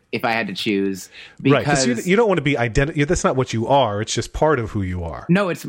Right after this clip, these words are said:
Speaker 1: I, I would say even more what I, I would prefer to say what I do. Like, here are the thing, you know, like, doing is more important than being,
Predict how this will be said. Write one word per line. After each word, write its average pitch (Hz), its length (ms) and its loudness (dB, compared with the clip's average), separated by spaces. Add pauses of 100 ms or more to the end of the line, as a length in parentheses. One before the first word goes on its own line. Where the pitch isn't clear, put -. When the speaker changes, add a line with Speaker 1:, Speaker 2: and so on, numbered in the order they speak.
Speaker 1:
I, 175 300 0
I 170 160 0
would 214 140 -2
say 165 140 0
even 143 220 0
more 135 580 0 (420)
what 135 280 2
I, 139 60 2
I 151 160 0
would 165 180 -2
prefer 175 360 0
to 131 280 0
say 123 320 0
what 117 220 0
I 101 160 0
do. 85 640 -2 (260)
Like, 113 200 0
here 147 240 0
are 139 40 0
the 127 80 -4
thing, 117 460 -4
you 151 100 -2
know, 117 120 0
like, 113 180 -2 (140)
doing 165 400 2
is 131 120 -2
more 139 200 0
important 123 420 -2
than 98 200 -2
being, 90 460 -2